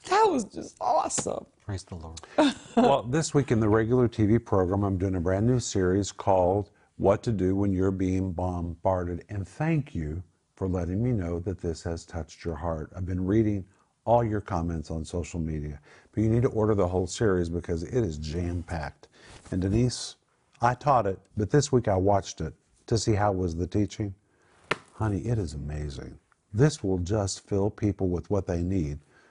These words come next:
Speaker 3: to survive if they're being bombarded.
Speaker 1: Amen.
Speaker 3: And it comes with a study guide. And we're also offering you this week my book called Dressed to Kill.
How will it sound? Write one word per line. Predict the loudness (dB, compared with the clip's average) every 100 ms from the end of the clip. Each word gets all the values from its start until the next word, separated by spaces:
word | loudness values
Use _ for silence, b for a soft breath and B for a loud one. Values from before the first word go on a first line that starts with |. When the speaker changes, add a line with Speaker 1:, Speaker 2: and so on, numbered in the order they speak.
| b b
Speaker 3:
to | -6 -6
survive | -2 0 2 2 -2
if | -4
they're | -4
being | -2 -2 -2
bombarded. | -4 -4 -6 -6 -6
Speaker 1:
Amen. | -4 -4 -4 -6 -12 B B B B
Speaker 3:
And | -2
it | -2
comes | -2 0 0
with | -2 -2
a |
study | -4 0 0 0
guide. | -2 -4 -6 -8 _ B B B -4
And | 0 4
we're | 4 4
also | 2 0 0
offering | 0 0 0 2 2
you | 2
this | 2 -2 0
week | 0 0
my | -2
book | 2 0 2
called | 4 4 4 0 -2
Dressed | 0 0 -2
to | -8
Kill. | 0 0 0